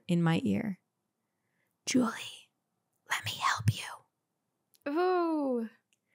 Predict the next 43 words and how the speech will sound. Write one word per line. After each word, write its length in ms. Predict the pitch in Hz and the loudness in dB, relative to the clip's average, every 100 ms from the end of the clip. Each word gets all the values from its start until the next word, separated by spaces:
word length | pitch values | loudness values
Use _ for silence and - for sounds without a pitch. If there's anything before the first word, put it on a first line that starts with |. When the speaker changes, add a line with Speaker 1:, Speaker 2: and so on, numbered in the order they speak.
| _ _ _ _ _ - | _ _ _ _ _ 4
Speaker 1:
It's 160 | 214 | 4
hard 380 | - - 269 339 | 4 6 6 6
to 80 | 370 | 4
describe 460 | 381 - - 190 185 | 2 4 6 6 6
the 80 | |
voice. 680 | 170 185 - - - - - _ _ _ _ | 2 0 -2 -6 -6 -6 -8 _ _ _ _
It 80 | - | 6
was 120 | 214 | 8
almost 320 | 220 220 220 - | 8 6 4 0
tempting 580 | - 208 - - - - | 2 2 4 0 -2 -4
and 140 | 190 170 | 0 2
seductive, 760 | 190 170 202 - - - - - | 4 4 4 2 -2 -6 -8 -2
but 120 | 196 | 4
also 420 | 190 180 190 175 - | 4 6 4 2 -2
just 220 | - 190 - | -4 0 4
not 300 | 185 - 175 | 4 4 4
right. 400 | 170 - - - _ _ _ _ _ - | 4 4 -6 -16 _ _ _ _ _ 2
And 100 | 175 | 4
I 80 | |
knew 320 | 175 180 196 208 | 6 6 6 6
it 140 | 196 | 4
was 160 | 185 185 - | 2 0 0
inhuman. 680 | 180 170 160 - - 202 - _ _ _ _ _ _ - - _ | 2 2 2 -2 -2 -4 -10 _ _ _ _ _ _ -20 -20 _
From 240 | - 220 247 | 6 8 10
my 180 | 277 | 8
fear, 520 | 262 - 175 160 156 - | 4 4 4 6 2 2
I 120 | 190 | 2
turned 400 | 190 - 190 202 | 4 4 6 6
to 120 | 208 220 | 6 6
what 160 | 190 | 6
I 80 | 202 | 6
knew 420 | 175 160 160 170 | 6 4 4 0
and 220 | - 180 165 | 0 0 4
felt 220 | 175 170 | 4 4
a 60 | |
power 380 | 165 - 170 185 | 0 2 4 4
to 220 | 220 - | 2 0
scream 420 | 208 - 185 165 165 | 0 0 2 4 2
something 360 | 170 165 170 | 2 2 2
on 140 | - 170 | 2 2
the 60 | |
lines 240 | 165 165 160 | 2 4 2
of, 140 | 165 | 0